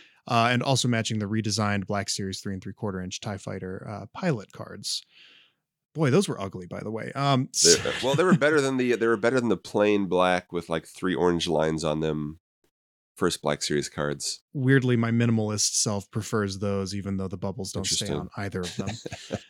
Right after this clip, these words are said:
Speaker 1: So, but
Speaker 2: Wasn't
Speaker 1: yeah.
Speaker 2: a great time for package design. No offense to anybody who worked on them, but
Speaker 1: It was not. I will, you know what? I, I, I may as well just talk about it since I wasn't collecting at this point. Seeing this, just this is a quick aside,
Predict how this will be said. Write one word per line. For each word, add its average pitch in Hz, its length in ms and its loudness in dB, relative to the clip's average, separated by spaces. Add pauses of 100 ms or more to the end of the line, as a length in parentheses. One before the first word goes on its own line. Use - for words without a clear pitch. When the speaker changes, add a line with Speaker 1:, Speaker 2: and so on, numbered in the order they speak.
(320)
Speaker 1:
So, 104 520 0
but 143 180 2
Speaker 2:
Wasn't 139 160 8
Speaker 1:
yeah. 113 60 6
Speaker 2:
a - 20 2
great 120 160 2
time 104 220 0
for 98 80 -8
package 87 340 -4
design. 82 280 -2
No 85 80 0
offense 78 320 -8
to 80 60 -8
anybody 76 300 -2
who 76 100 -4
worked 78 200 -4
on 73 100 -6
them, 71 160 -8
but 71 240 -6 (240)
Speaker 1:
It 220 60 0
was 196 180 2
not. 117 260 4
I 165 80 4
will, 214 220 4
you 214 100 2
know 247 80 2
what? 190 280 0 (100)
I, 175 140 2 (120)
I, 175 80 0 (240)
I 170 80 2
may 190 140 4
as 156 100 4
well 147 120 2
just 127 160 -4
talk 117 160 0
about 104 180 2
it 104 80 -4
since 120 160 0
I 117 60 0
wasn't 120 340 0
collecting 101 560 -8
at 117 160 -4
this 110 140 -4
point. 107 380 -4 (360)
Seeing 131 680 2 (140)
this, 110 420 -2
just - 200 -2
this 127 220 0
is 104 100 -8
a 104 40 -10
quick - 280 -4
aside, 107 480 -8